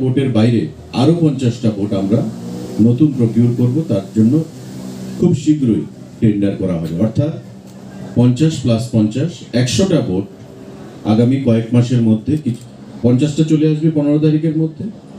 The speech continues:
আর বাকি পঞ্চাশটা আর কয়েক মাসের মধ্যে আমরা রাজ্যের যে বিভিন্ন জলাশয়গুলো, বিশেষ করে নারিকেলকুঞ্জ, আমাদের ডুম্বুর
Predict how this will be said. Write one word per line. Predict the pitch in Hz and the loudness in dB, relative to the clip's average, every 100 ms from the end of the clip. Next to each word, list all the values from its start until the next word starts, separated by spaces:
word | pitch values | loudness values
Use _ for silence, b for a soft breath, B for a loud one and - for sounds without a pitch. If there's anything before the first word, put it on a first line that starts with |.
| - | -4
আর | 113 131 | 0 2
বাকি | 147 160 156 | 2 2 2
পঞ্চাশটা | 135 143 - 165 180 - - - - | 0 -2 -4 -4 -6 -8 -16 -8 0
আর | 113 110 | 0 0
কয়েক | 120 110 107 | 2 2 2
মাসের | 107 120 110 | 0 2 2
মধ্যে | 110 - 160 - - - - 92 | 2 0 -6 -8 -16 -12 -2 2
আমরা | 101 107 170 - - - - - - 104 | 4 2 0 -8 -20 -20 -18 -18 -2 2
রাজ্যের | 107 107 139 143 | 2 2 0 2
যে | 139 113 | 2 4
বিভিন্ন | 110 120 139 127 | 4 2 0 0
জলাশয়গুলো, | 107 113 123 135 123 90 76 - - 92 | 2 2 0 -2 -4 -6 -10 -12 -8 -4
বিশেষ | 110 107 - | 0 0 0
করে | 107 104 107 - - 101 | 0 0 -6 -14 -6 2
নারিকেলকুঞ্জ, | 101 104 110 101 107 95 98 | 4 4 4 4 2 2 0
আমাদের | 95 98 107 | 0 0 2
ডুম্বুর | 101 98 98 | 0 0 -2